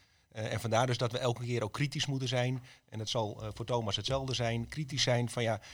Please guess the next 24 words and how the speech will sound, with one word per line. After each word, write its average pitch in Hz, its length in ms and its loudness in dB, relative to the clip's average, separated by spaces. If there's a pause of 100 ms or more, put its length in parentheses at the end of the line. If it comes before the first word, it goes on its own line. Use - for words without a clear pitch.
(120)
hoe 156 260 -2
houden 147 300 8
we - 60 -2
het 123 100 -2
eenvoudig 139 520 0
en, 117 340 -2
en 117 100 -4
welke 131 260 2
wens 131 320 2
zetten 117 320 0
we 110 60 -4
er 107 60 -2
wel 131 120 0
in? 143 200 -4
Op 107 120 -4
welke 123 260 2
manier 135 400 0
kun 135 120 -4
je 127 60 0
dat 110 140 0
toch 147 220 -6
eenvoudig, 117 640 0 (320)
eh, 120 100 -8 (460)
integreren 139 720 0